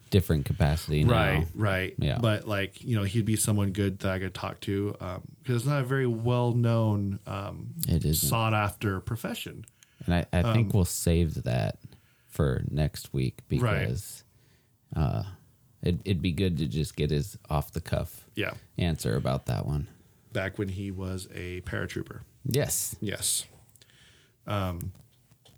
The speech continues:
Speaker 2: but yeah, he's one of the, one of the, uh, many guests that, uh, we've talked about having that I'm pretty pumped to have on.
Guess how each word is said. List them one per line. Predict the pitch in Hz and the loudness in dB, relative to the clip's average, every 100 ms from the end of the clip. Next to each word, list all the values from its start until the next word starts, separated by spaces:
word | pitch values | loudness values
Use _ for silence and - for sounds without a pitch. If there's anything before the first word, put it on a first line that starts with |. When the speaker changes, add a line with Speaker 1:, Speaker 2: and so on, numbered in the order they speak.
| - - | -14 -4
Speaker 2:
but | 107 | 0
yeah, | 110 107 | 2 2
he's | 123 123 | 2 2
one | 139 | 2
of | 127 | 4
the, | 113 | 2
one | 117 123 113 | 2 2 2
of | 104 | 4
the, | 101 95 - | 2 2 -2
uh, | 95 | -4
many | 92 101 101 95 92 104 | -2 0 0 0 -2 -4
guests | 101 92 - | -4 -2 -2
that, | 92 85 - | -6 -8 -10
uh, | 95 - - | -14 -14 -14
we've | 101 92 82 - - | -16 -16 -18 -20 -6
talked | 101 98 | -4 -4
about | 101 92 | -4 -4
having | 104 104 95 90 | -2 0 0 -2
that | 87 92 | -2 -4
I'm | 92 87 - _ | -6 -6 -14 _
pretty | - - 117 110 | 0 2 2 0
pumped | 98 104 92 - | -2 -4 -4 -6
to | 92 | -4
have | 92 90 | -4 -6
on. | 82 80 | -8 -10